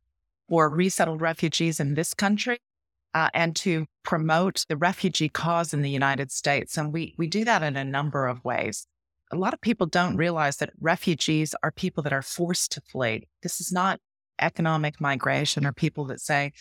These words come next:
"Hey, I just want a better life." These are people that are actually being persecuted either because religious beliefs, uh, sexual orientation, political stance,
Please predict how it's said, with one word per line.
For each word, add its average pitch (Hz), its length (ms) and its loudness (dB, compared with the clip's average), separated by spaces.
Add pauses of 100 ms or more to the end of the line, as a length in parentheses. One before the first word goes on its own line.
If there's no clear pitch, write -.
(200)
"Hey, 190 160 2
I 160 80 6
just - 260 0
want 151 160 0
a 131 40 -4
better 143 280 0
life." 135 400 -2
These 190 220 2
are 214 80 4
people 165 320 0
that 143 120 0
are 139 200 0
actually 139 400 2
being 139 420 -2 (380)
persecuted 139 800 0 (160)
either 160 240 0
because 151 460 -6 (180)
religious 165 540 2
beliefs, 170 580 0 (100)
uh, 127 220 -2
sexual 175 460 2
orientation, 165 1000 2 (420)
political 170 680 0 (180)
stance, - 800 -2